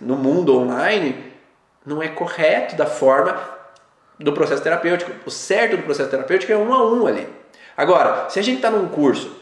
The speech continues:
a gente tá com profissionais que a gente sabe que entendem esse processo, que entendem que o que é falado ali fica ali. Só que aqui aberto a todos os públicos, as pessoas não sabem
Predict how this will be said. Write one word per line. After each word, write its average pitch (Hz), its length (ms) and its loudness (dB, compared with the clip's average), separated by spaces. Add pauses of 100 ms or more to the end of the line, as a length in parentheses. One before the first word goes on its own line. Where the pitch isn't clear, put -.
(840)
a 139 80 -2
gente 143 180 -2
tá 160 120 2
com 180 260 -4
profissionais 190 800 0
que 185 80 -4
a - 20 -6
gente 202 180 -8
sabe 170 680 -2 (300)
que 185 100 -10
entendem 160 680 -2
esse - 160 -12
processo, - 540 -10 (260)
que 151 80 -8
entendem 175 360 -2
que 175 100 -6
o - 80 -10
que 175 120 0
é 165 60 2
falado 151 380 0
ali 269 160 0
fica 226 320 -8
ali. 180 280 -6 (380)
Só - 160 -2
que 156 180 -2 (140)
aqui 165 380 0
aberto 151 480 4
a - 40 0
todos 147 280 -2
os 127 100 -2
públicos, 147 540 -2 (400)
as - 100 -10
pessoas 123 300 -2
não 175 160 -2
sabem 135 440 0